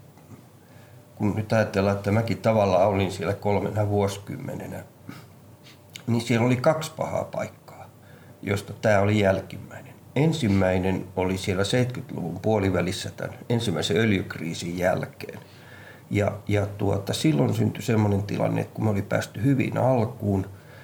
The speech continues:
niin aika pian sen jälkeen tuli semmoinen tilanne, että ei ollut työpaikkoja auki. Ja, ö, siellä sitten oli jo joku aikakauslehtikin jo haastatellut kahta näkövammasta ja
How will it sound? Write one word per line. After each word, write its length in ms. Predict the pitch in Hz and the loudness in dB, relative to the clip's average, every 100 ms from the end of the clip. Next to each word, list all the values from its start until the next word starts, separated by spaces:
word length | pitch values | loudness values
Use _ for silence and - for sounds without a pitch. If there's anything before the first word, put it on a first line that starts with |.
| - - | -20 -8
niin 200 | 110 - - | -6 -6 0
aika 360 | 139 156 - 104 | 2 2 2 -2
pian 320 | - 127 110 | 2 2 2
sen 120 | 113 | 2
jälkeen 240 | 104 110 | 2 0
tuli 160 | - 110 | 0 0
semmoinen 420 | 107 113 101 101 | 2 2 2 0
tilanne, 440 | 101 120 110 - 90 | 0 0 0 -2 -4
että 280 | - - | -6 -6
ei 120 | - - | -4 -2
ollut 260 | - - | -4 -6
työpaikkoja 800 | - 95 - 95 98 - 95 - | -4 -4 -6 -10 -10 -10 -6 -2
auki. 580 | - - - - - - - - - - - - - - - - - | 0 0 -4 -14 -18 -18 -20 -20 -20 -20 -20 -20 -20 -20 -20 -20 -12
Ja, 320 | - 98 95 - - - - | 0 2 2 0 -14 -20 -14
ö, 40 | - - - - - | -12 -10 -12 -14 -12
siellä 360 | - 117 110 | -4 -2 0
sitten 400 | 110 113 - 110 | 0 -2 -2 2
oli 280 | 120 113 98 | 2 2 2
jo 340 | 104 107 - - - - - - - - - - - | 2 0 -4 -14 -20 -20 -20 -20 -20 -20 -20 -20 -6
joku 440 | 104 101 - 55 - - - - - - - | -2 -2 0 -4 -4 -14 -18 -20 -20 -20 -2
aikakauslehtikin 1200 | 107 101 110 - - - - - - - - - | 2 2 0 -4 -4 -2 -4 -4 -6 -12 -10 -4
jo 100 | - | -2
haastatellut 800 | 95 107 - - - - 71 - | 0 0 -2 -8 0 2 2 -4
kahta 460 | - - - - - | -4 -4 -2 -4 -2
näkövammasta 880 | 92 92 - - - - - - - | 0 0 0 -2 -2 -2 -4 -6 -4
ja 260 | - - | -2 0